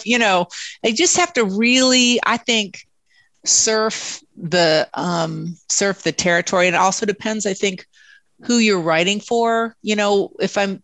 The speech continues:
come in as a New York Times writer, that gave me a lot more sway than when I was, um, at the Anchorage Daily News, you know, calling someone up. And I think you have to, you know, you have to kind of read how that person is gonna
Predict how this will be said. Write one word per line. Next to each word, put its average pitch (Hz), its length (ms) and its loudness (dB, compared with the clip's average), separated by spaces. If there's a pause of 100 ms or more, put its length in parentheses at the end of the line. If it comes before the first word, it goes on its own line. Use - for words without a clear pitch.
(140)
come 220 240 -2
in 214 120 2
as 190 140 0
a 190 60 -2
New 190 100 -2
York 180 240 -2
Times 254 420 -2
writer, 170 540 2 (440)
that 190 160 -2
gave 214 140 2
me 190 100 0
a 170 60 4
lot 180 240 2
more 175 160 -2
sway 180 400 2
than 175 160 0
when 160 120 -2
I 160 100 0
was, 160 480 -2
um, 165 460 -6 (260)
at 175 160 -2
the 165 180 2
Anchorage 170 340 -2
Daily 160 240 0
News, 170 400 -2
you 185 80 -2
know, 170 160 0
calling 175 340 -2
someone 180 380 -2
up. 185 180 0 (500)
And 185 120 0
I 180 80 2
think 196 240 -2
you 180 60 2
have 175 260 -2
to, 151 260 0 (640)
you 185 100 -2
know, 185 60 -2
you 175 140 2
have 202 180 0
to 190 80 -4
kind 185 260 -4
of 151 140 -6
read 165 400 0
how 170 200 -2
that 160 200 -2
person 165 300 -6
is 143 120 -6
gonna 160 240 -8